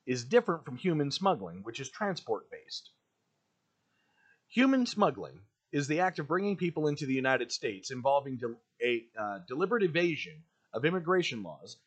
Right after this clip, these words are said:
as well as the unlawful transportation and harboring of non-citizens already in the United States, according to the Immigration and Customs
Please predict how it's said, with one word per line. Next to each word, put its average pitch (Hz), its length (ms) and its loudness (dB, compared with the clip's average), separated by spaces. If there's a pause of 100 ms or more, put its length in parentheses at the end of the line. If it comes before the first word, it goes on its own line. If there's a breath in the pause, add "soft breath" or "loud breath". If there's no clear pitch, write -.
(160)
as 131 180 -2
well 196 180 8
as 170 100 2
the 156 160 -2
unlawful 170 500 2
transportation 147 880 0
and 113 100 -14
harboring 127 460 -2 (320)
of 113 160 -8
non-citizens 151 800 0
already 139 500 2
in 160 160 -6
the 117 60 -4
United 104 420 -4
States, - 480 -4 (320 soft breath)
according 170 380 0
to 175 100 -6
the 139 100 -4
Immigration 139 560 0
and 123 120 -4
Customs 98 400 -8